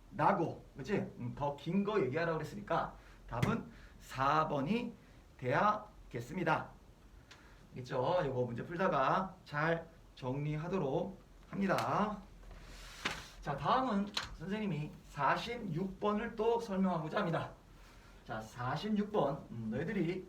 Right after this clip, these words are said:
이제 숙제하다가 이게 좀 어려울 것 같아서 선생님이 도움이 되고자, 어, 만든 동영상입니다. 자, 그러면 이제 사십육 번 봅니다. 자, 페이지, 오십 페이지에, 자, 사십육 번 한번 보자.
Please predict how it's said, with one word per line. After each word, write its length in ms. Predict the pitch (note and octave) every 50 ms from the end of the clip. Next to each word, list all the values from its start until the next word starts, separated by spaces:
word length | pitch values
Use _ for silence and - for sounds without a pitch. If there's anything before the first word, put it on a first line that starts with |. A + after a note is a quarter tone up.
| - -
이제 100 | - A2+
숙제하다가 760 | - - - G3 G#3+ A3 - - D3+ D3 C3+ C3+ C#3 - - - -
이게 160 | D3 D3+ G3+
좀 200 | G3 F#3+ F3+ - -
어려울 300 | E3 E3+ F#3+ A3 A3+ A3
것 80 | A3+ G3
같아서 400 | G3 F#3 - - - D#3 D3 C#3
선생님이 280 | D3+ D3 F3 E3+ D#3
도움이 260 | C#3 C#3 D3+ E3 F3 E3
되고자, 600 | E3+ D#3 D3+ C3 B2 G#2+ A2 C3 D#3+ F#3+ G3 - - - - - - -
어, 180 | A2 G#2+ G2+ G2
만든 260 | F#2+ F#2+ - D#3+ D#3
동영상입니다. 880 | - C3 D3 E3 E3+ F3 E3+ D#3+ C#3 A#2+ G#2 A2 A#2 C#3+ F#3+ G#3+ G#3 - - - - - - - - - - - - - -
자, 140 | - F3 F3+
그러면 200 | G3 G#3 G#3 G3
이제 120 | - - - - -
사십육 960 | C#3 C#3 C3+ E3 F#3 G#3 A#3 A3 A3 - - - - - - C#3+ D#3 - -
번 140 | G#3+ A3+ G3+
봅니다. 340 | G3 F3 D#3 C3 B2 A2 - - -
자, 120 | G2+ G#2 -
페이지, 680 | - E3 E3+ F#3 G3+ F#3+ D#3 D#3+ B2+ A#2+ D#3 E3+ E3+ - - - - - - -
오십 500 | - - C3 D3 E3 E3 G#3+ G#3+ A3 -
페이지에, 560 | G#3 F#3+ F3 D#3 B2+ C#3+ F3+ G3 E3 - - - - - - - - -
자, 100 | - - - - - -
사십육 1400 | - - - B2+ B2 B2+ C#3 - - G3+ A3+ - - - - - - - - - - - - - - C#3 C#3 -
번 140 | - G3+ G3
한번 180 | F#3+ F#3 G3+ G3
보자. 300 | - - D#3 C#3 B2